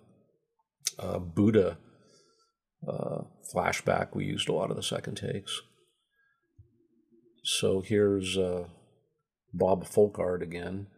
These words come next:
We loved the, how he kicks the dog. This is so hilarious. The, the dog actually bites him. It's so funny. That is funny. Okay,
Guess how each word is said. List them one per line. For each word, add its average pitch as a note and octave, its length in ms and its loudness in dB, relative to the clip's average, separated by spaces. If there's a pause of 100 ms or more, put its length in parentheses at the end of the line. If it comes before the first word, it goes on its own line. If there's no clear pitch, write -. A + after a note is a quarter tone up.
(280)
We G2+ 120 2
loved A#2 380 4
the, A#2 140 -2
how G#2+ 180 2
he G2+ 60 2
kicks - 300 -4
the G2 100 0
dog. F2+ 300 0
This F#2+ 140 -4
is F#2+ 80 -2
so G2+ 200 0
hilarious. F#2+ 580 -4
The, - 180 -10
the F#2+ 160 -6
dog F#2+ 400 4
actually F#2 420 0
bites F2+ 440 -2
him. - 240 -4 (260)
It's - 160 -4
so G2 320 2
funny. F2 480 -4 (500)
That G#2 180 4
is F#2+ 180 -2
funny. F2+ 480 -8 (1400)
Okay, - 340 -6